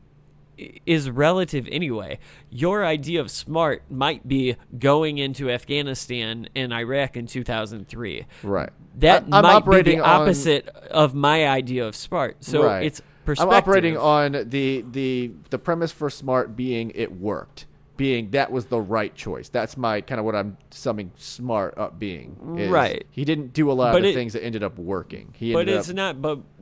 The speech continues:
Speaker 1: the, and, and I'm, and that's fine
Speaker 2: And same
Speaker 1: because
Speaker 2: thing
Speaker 1: that's
Speaker 2: with Bush
Speaker 1: how
Speaker 2: too, though. There's a lot of things that he did that ended up not working. That he, you
Speaker 1: That's
Speaker 2: know.
Speaker 1: how we as English-speaking Americans use the word smart.
Speaker 2: Right.
Speaker 1: I'm simply pointing out that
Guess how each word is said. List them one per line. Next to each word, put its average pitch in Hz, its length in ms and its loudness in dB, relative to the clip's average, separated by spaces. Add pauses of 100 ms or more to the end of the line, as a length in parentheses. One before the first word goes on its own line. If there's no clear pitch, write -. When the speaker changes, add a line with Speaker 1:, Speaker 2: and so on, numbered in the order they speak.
(200)
Speaker 1:
the, - 220 -10
and, 160 340 -4
and 139 160 -6
I'm, 151 240 -8 (200)
and 135 160 -6
that's - 160 -10
fine 151 280 -2
Speaker 2:
And 120 100 -8
same 180 160 4
Speaker 1:
because 127 80 -2
Speaker 2:
thing 170 160 2
Speaker 1:
that's 147 100 2
Speaker 2:
with 143 100 2
Bush 131 100 4
Speaker 1:
how 123 60 -4
Speaker 2:
too, 139 180 2
though. 98 140 0
There's 113 180 -2
a 117 40 -2
lot 123 180 4
of - 60 -14
things 117 160 -6
that 98 60 -8
he 107 140 -6
did 95 240 -4
that 98 160 -6
ended 101 180 -8
up 95 120 -6
not 101 360 -4
working. 85 560 -8
That 90 60 -8
he, 101 180 -10 (180)
you 101 120 -6
Speaker 1:
That's 165 180 -2
Speaker 2:
know. 208 60 2
Speaker 1:
how 190 100 2
we 160 640 -4 (100)
as 135 460 -6
English-speaking 143 880 -8
Americans 131 800 -8 (100)
use 139 340 0
the 135 120 -6
word 120 260 -6
smart. 131 400 -8 (100)
Speaker 2:
Right. 107 200 0
Speaker 1:
I'm 175 180 -4
simply 131 440 -8
pointing 131 580 -6
out 117 340 -6 (340)
that 135 320 0